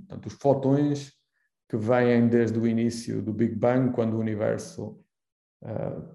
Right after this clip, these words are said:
passou a ser transparente, quando, quando os eletrões e os prótons se juntaram em, em átomos de hidrogênio.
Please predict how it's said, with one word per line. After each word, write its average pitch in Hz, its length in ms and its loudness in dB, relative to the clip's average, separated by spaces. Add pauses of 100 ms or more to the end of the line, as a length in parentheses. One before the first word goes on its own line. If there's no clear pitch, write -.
(120)
passou 127 320 4
a 120 40 2
ser 120 120 0
transparente, 110 760 0
quando, 107 420 -6
quando 110 180 -2
os 104 100 -4
eletrões 113 600 0
e - 20 -4
os 110 80 -6
prótons 117 460 -2
se - 60 -12
juntaram 107 640 -2
em, 104 280 -4
em 110 140 -4
átomos 110 340 -4
de 110 80 -4
hidrogênio. 107 520 -6